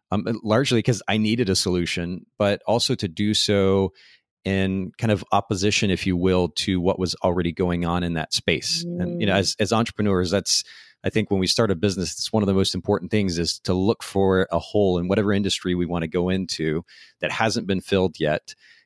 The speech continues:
Speaker 1: and go there. And there was a really massive opportunity at the time. And so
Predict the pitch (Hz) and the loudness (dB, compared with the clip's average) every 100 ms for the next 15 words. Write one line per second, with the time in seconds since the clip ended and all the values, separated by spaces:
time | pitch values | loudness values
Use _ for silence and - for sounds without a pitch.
0 | _ 90 87 87 - 95 92 90 65 - | _ -2 -2 -2 0 0 2 0 0 -6
1 | _ _ _ - 98 104 95 92 113 107 | _ _ _ -2 2 2 2 2 4 4
2 | 95 92 87 - 85 85 85 98 90 82 | 4 2 0 0 0 0 -4 -2 -2 0
3 | 80 - - 78 78 78 78 - 85 85 | -2 -4 -8 -4 -4 -4 -2 2 2 4
4 | 82 85 | 2 0